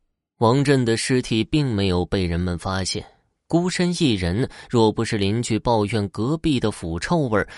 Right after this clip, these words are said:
也不会有人发现因心力衰竭而死在床上侧躺着的王震。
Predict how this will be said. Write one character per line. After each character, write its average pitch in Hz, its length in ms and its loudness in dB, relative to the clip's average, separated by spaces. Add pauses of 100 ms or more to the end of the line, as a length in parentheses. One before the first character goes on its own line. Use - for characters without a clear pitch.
(140)
也 117 180 4
不 151 240 -2
会 160 200 0
有 110 120 2
人 120 200 0
发 120 220 0
现 117 220 0 (280)
因 113 180 4
心 117 320 2
力 110 180 4
衰 123 380 2
竭 104 220 -2
而 90 240 0
死 85 320 -4
在 92 160 -6
床 113 400 -4
上 110 240 -2
侧 113 360 0
躺 87 300 -4
着 98 120 -2
的 90 120 -2
王 87 260 -4
震。 120 160 -6